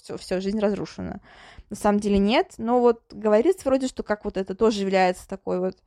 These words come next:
что он хотел секс с девочкой, она ему отказала, что таким образом она сломала ему психику. Ну,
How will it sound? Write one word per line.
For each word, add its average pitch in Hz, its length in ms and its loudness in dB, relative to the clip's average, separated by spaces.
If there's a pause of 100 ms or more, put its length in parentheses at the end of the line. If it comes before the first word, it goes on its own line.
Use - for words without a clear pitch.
(320)
что - 180 2
он 214 160 4
хотел 202 480 0
секс - 420 -4
с 196 140 -8
девочкой, 196 460 0
она 190 100 2
ему 196 140 2
отказала, 196 520 2
что 190 140 -10
таким 190 260 -6
образом 196 380 0
она 196 140 2
сломала 196 360 2
ему 202 200 0
психику. 196 500 -6
Ну, 208 220 -8